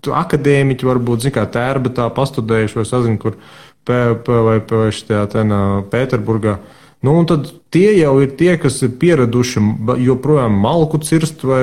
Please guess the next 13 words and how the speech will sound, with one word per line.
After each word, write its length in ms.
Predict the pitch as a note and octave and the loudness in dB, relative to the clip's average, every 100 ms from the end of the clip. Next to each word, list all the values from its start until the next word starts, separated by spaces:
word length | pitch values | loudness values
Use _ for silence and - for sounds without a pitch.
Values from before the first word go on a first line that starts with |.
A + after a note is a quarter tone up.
| B2+ | 2
vēl 140 | D3+ | 0
kaut 160 | C#3+ B2 | 0 0
kādas 240 | A#2 G#2+ | -2 -2
lietas 320 | B2+ D3 A#2 | 0 0 0
darīt, 240 | C3 C#3 B2 | 0 0 0
kas 140 | A#2 | -4
liekas 320 | C3 B2+ A#2 - | -4 -2 -2 0
saimniecībā 600 | C#3+ C3 A#2 B2 A2+ A2+ | -2 0 0 0 -2 0
tādas, 300 | A#2 A2+ G#2+ | 0 -2 -2
nu, 160 | C#3+ C#3+ - _ | -2 -4 -6 _
pašsaprotams 720 | D3+ D#3 B2+ A2+ G#2 G2 F2+ | -4 -2 -4 -2 -2 -2 -4
tajā 160 | - G2+ G2 | -2 -2 0
laikā. 380 | G2+ G2+ - | -2 -4 -8